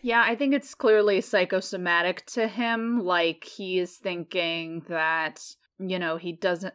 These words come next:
like, he eats it other times, so it's clearly not malicious on her part. And she even was like, "Here, I took the onions out," or whatever.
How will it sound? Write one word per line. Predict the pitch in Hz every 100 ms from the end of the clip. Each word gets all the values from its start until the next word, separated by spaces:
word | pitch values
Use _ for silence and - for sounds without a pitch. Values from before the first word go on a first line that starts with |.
| -
like, | 208 -
he | 269
eats | 240 285 415 415
it | 285 208 -
other | 233 202 190
times, | - 160 - 202
so | - 214
it's | 208 208
clearly | - 254 233 220
not | 208 185 180 -
malicious | 185 175 175 - 170 -
on | - 165 160
her | - 175
part. | 170 170 151 147
And | 196 202
she | 214
even | - 214 208 196 -
was | 190 180 170
like, | 147 143
"Here, | - 220 185
I | -
took | - - 160
the | 233 214
onions | 247 254 254 247 247
out," | 240 240 226
or | 214 202
whatever. | 202 208 202 208 202 202